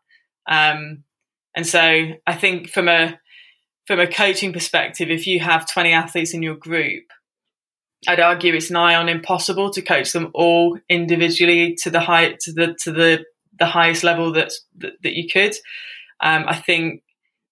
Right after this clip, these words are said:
you know, you're probably looking at five athletes maximum that you can really,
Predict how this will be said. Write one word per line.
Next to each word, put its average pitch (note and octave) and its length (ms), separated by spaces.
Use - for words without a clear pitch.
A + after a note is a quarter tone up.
you D#3 80
know, D#3 60
you're D3+ 220
probably D#3+ 400
looking E3 340
at - 120
five E3+ 320
athletes E3+ 520
maximum F#3+ 560
that - 180
you D#3+ 140
can D#3+ 220
really, D#3+ 640